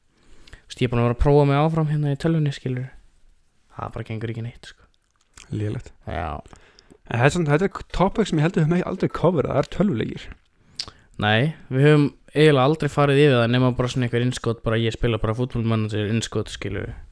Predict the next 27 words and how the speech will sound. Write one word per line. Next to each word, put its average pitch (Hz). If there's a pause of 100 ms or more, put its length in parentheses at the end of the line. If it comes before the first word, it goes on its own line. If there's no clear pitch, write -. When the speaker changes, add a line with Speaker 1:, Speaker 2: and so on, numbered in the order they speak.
(380)
Speaker 2:
En 131
þú, -
sko, 135
þú 147
varst 226
ekki 185
alltaf 123
þannig, 113
þú 120
varst, 143
þú 170
varst -
fifa 202
maniac, 123
eða -
ekki? 123 (1400)
Speaker 1:
Jú, 143 (840)
ég 131
var 156
það, 135
sko, 98 (240)
og -
það 123
hefur 131
einhvern 135
veginn, 131 (500)
sko, -